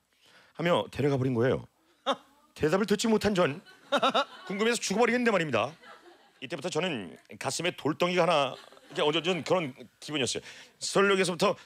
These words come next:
기차역을 하나씩 지나면서도 계속 머릿속엔 하얄까 검을까 하는 생각만 맴도는 것이었죠. 속으로 "하얗겠지? 아니야, 아, 겨털은 햇빛도 안 받으니까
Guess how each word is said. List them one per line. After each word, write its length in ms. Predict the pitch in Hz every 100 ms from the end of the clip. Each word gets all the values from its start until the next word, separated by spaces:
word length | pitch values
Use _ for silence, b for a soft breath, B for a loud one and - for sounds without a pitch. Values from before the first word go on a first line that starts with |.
| -
기차역을 400 | 180 - 196 196
하나씩 340 | 175 202 196
지나면서도 520 | - 190 190 143 185 b b b b
계속 300 | - 220 247
머릿속엔 440 | 196 185 214 196 131 b b -
하얄까 400 | - 160 147 170
검을까 380 | 147 151 156
하는 300 | 147 156 131
생각만 540 | 117 143 151 151 139 117
맴도는 300 | 123 123 123
것이었죠. 380 | 110 98 - 64 - b b b b b _ _ _ _ _ _ _
속으로 360 | - 175 160 120 - - - _ _ _ _ _ _ _ _ _ _ _ _
"하얗겠지? 720 | - 175 160 - - - 147 - - _ _ _ _ _ - -
아니야, 180 | 175 208
아, 280 | 180 - 160
겨털은 380 | - 120 180 147
햇빛도 320 | 175 - -
안 80 | 190
받으니까 360 | 156 156 151